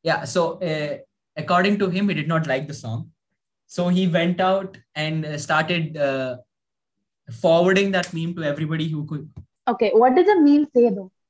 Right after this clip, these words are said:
Speaker 1: Yeah, I did, I never knew what the meme said about, 'cause I never got it. Uh, so, uh, he, this is, this is where it takes a,
Speaker 2: Okay.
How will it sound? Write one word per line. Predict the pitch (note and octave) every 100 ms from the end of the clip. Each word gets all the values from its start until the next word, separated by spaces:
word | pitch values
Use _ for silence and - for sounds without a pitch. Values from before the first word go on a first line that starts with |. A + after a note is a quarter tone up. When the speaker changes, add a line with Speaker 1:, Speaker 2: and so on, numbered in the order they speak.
| _ _ _
Speaker 1:
Yeah, | E3+ D3
I | E3+
did, | E3
I | D#3+ F3
never | F#3 F#3+ A3
knew | G#3+
what | F#3 D#3+
the | E3
meme | E3 E3+
said | E3+ D3+ D#3
about, | D#3+ D#3+
'cause | D#3
I | C#3+
never | C#3+ D3 D3 - _ _
got | C#3+ C#3+ F3+
it. | G#3 _ _ _ -
Uh, | E3 D#3+ D3
so, | E3 F#3+ F#3 - F#3+
uh, | E3+
he, | F3 E3+ F#3+ - D#3
this | F3+ C4+
is, | B3+
this | F#3 G3+
is | B3
where | A#3+ A#3+
it | A3+
takes | F#3 F#3 G3+
a, |
Speaker 2:
Okay. | G3+ G#3+ _ G#3